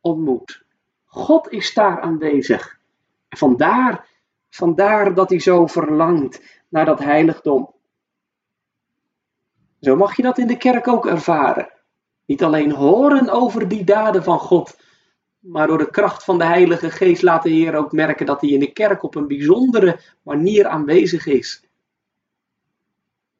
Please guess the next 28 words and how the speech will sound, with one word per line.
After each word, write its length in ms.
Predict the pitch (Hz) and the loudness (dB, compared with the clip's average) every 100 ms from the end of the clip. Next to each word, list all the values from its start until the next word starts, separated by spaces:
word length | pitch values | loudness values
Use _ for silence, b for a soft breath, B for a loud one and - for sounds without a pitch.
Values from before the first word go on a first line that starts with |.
| _ _ _ | _ _ _
Als 120 | - - | -20 -4
de 100 | 143 | 0
Heer 220 | 147 139 | 2 0
spreekt 460 | - - 190 180 | -4 2 4 4
tot 180 | 170 156 | 0 -6
je 100 | 151 | -6
ziel, 540 | 127 196 165 135 - _ _ _ _ _ _ _ _ _ _ _ | 0 4 4 2 -8 _ _ _ _ _ _ _ _ _ _ _
dat 420 | _ - 147 135 | _ -20 -12 -8
je 80 | 156 | -4
mag 180 | 139 151 | -4 -2
ervaren, 560 | 135 139 131 127 127 | -2 0 2 0 0
hij 400 | 120 170 262 190 | -4 0 2 2
is 200 | 131 139 | 0 -2
erbij. 580 | 139 123 127 123 117 - _ _ _ _ _ _ _ _ _ _ _ _ _ | -2 -2 0 0 -2 -4 _ _ _ _ _ _ _ _ _ _ _ _ _
Hij 240 | 131 143 | -2 0
is 220 | 156 135 | -2 -6
hier 240 | 139 127 113 | -4 -4 -4
zelf. 720 | - 262 214 107 - - _ _ _ _ _ _ _ _ _ _ | -4 -2 -2 -4 -8 -20 _ _ _ _ _ _ _ _ _ _
Zo 240 | - 147 | -2 0
mag 240 | 143 135 | 2 0
een 180 | 139 139 | -2 -4
moe, 480 | 143 190 269 254 - | -2 0 2 0 -2
een 180 | - 151 | -2 0
moe 320 | 156 214 269 | 2 4 4
hart 380 | 175 214 233 - | 4 2 -2 -2
tot 180 | 196 - | -2 0
rust 360 | 147 220 - - | 0 -2 -2 -4
komen. 460 | - - 120 - | 0 0 0 -4